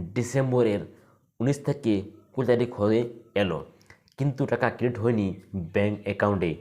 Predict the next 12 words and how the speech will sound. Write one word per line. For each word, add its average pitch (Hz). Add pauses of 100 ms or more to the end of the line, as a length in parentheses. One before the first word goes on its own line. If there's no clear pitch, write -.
(500)
যার 123
জন্যই 113 (200)
অনেক 110
মা 107
বোন 101 (440)
এরাই 123
ভেবেছেন 113 (360)
টাকা 110
হয়তো 113 (200)
আর 90 (240)
দেবে 101
না 90